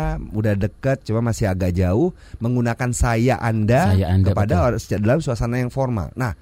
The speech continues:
Speaker 1: susah kan?
Speaker 2: Banyak ya udah,
Speaker 1: Iya.
Speaker 2: iya. Oke, kita harus melihat sama siapa kita lawan
Speaker 1: Betul.
Speaker 2: bicaranya kayak gitu ya.
Speaker 1: Kayak gini nih misalnya. Misalnya saya baru rapat dengan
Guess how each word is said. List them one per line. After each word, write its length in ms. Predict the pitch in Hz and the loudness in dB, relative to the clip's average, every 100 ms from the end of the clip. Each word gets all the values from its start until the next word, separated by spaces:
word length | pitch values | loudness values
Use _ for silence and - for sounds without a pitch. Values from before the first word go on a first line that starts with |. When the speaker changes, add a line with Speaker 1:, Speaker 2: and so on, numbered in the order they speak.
| - | -14
Speaker 1:
susah 260 | - 135 147 | -4 2 4
kan? 200 | 214 233 349 | 4 2 0
Speaker 2:
Banyak 320 | - 156 123 | 0 2 2
ya 180 | - 98 | 0 -2
udah, 220 | 92 95 92 | 0 2 2
Speaker 1:
Iya. 40 | |
Speaker 2:
iya. 180 | 92 90 82 - - - | 2 2 0 -6 -20 -10
Oke, 280 | 185 131 117 | -6 -4 -4
kita 240 | - 214 | 0 2
harus 160 | 196 - | 2 2
melihat 360 | 151 143 147 | 4 6 4
sama 260 | 139 151 147 | 4 4 4
siapa 320 | 139 147 - | 4 2 2
kita 200 | - 139 | 2 4
lawan 260 | 131 127 135 | 6 6 6
Speaker 1:
Betul. 160 | 127 127 | 6 6
Speaker 2:
bicaranya 320 | 127 156 151 | 6 6 4
kayak 200 | 139 127 | 4 2
gitu 160 | 160 196 | 2 4
ya. 200 | 120 151 | 6 6
Speaker 1:
Kayak 160 | 151 151 | 6 4
gini 140 | 156 180 | 2 0
nih 140 | 123 | -2
misalnya. 400 | 101 95 87 80 73 - | -2 -4 -4 -4 -8 -10
Misalnya 380 | 113 139 165 180 | -4 -2 -2 -2
saya 80 | |
baru 240 | 175 120 120 | -2 -2 -2
rapat 340 | 113 107 123 131 - | -2 -4 -2 -6 -6
dengan 800 | 104 98 107 120 123 123 123 | -6 -2 -2 -2 -2 -4 -6